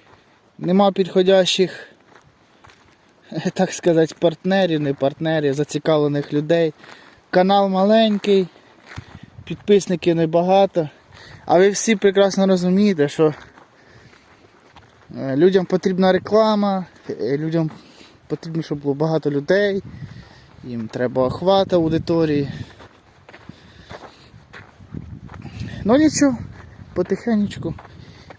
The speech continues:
піднімемося. Хтось каточки протягнув. Ось. Сусід трошечки <laughs> підпахав.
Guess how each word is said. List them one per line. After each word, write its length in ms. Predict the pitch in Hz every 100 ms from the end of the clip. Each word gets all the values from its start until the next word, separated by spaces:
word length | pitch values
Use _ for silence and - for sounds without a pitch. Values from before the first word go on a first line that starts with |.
| -
піднімемося. 640 | 165 175 165 156 151 156 147 - - - -
Хтось 340 | 151 - - -
каточки 400 | 143 139 185 -
протягнув. 480 | 170 160 165 160 170 - - - - - - - - _
Ось. 340 | 156 151 - - _ - _ _ _ - - - - - - -
Сусід 600 | - 165 156 196 185 - - - - _ _ _ - - _ _ _ _ _ _ _ _ _ - - _ - _ - - - - - _ _ _ - -
трошечки 760 | 202 190 190 - 196 - 196 -
<laughs> 40 |
підпахав. 760 | 185 - 175 - - - 143